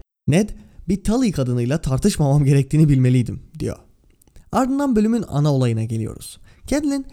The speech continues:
Ned'in ikinci babası gibi olan Jon Arryn'in öldüğü haberini Ned'e veriyor. Lysa'nın kartal yuvasına döndüğünü ve aslında Nehirova'ya geçerek yalnız kalmamasının onun için daha iyi olacağını belirtiyor.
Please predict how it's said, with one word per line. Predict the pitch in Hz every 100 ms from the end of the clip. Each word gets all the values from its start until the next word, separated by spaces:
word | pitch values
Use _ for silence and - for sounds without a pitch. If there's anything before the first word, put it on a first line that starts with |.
| -
Ned'in | 151 156 214
ikinci | 208 143 147 143 190
babası | 147 127
gibi | 117 113
olan | 107 113 151
Jon | 135 135
Arryn'in | 156 226 220 214
öldüğü | 143 139 135
haberini | 180 139 123 117 143
Ned'e | 151 120 120
veriyor. | 113 104 - _ - - -
Lysa'nın | 143 139 131 170
kartal | 123 120 165 165
yuvasına | 127 117 113
döndüğünü | 113 113 113 131 160
ve |
aslında | 156 226 - 247 262 269 - -
Nehirova'ya | 151 196 285 226 147
geçerek | 127 123 113 147 -
yalnız | 135 175 208
kalmamasının | - 233 247 156 135 143 185
onun | 214 247
için | 247 262
daha | 220 320
iyi | 349
olacağını | 285 135 127 120 117
belirtiyor. | 110 110 -